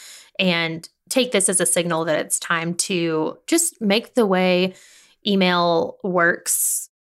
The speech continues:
a little bit different and a little bit more user-friendly and less of a chore, like Hey says. And I think that other mailbox providers might also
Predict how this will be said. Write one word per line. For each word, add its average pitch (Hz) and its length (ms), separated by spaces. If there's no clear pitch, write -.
a 240 60
little 262 160
bit 240 140
different 190 440
and 196 140
a 196 40
little 196 180
bit 180 140
more 180 140
user-friendly 247 920
and 175 360
less 214 380
of 233 100
a 247 60
chore, 196 460
like 196 200
Hey 220 180
says. 220 400
And 226 160
I 208 120
think 240 400
that - 800
other 208 220
mailbox 185 360
providers 180 500
might 180 280
also 175 640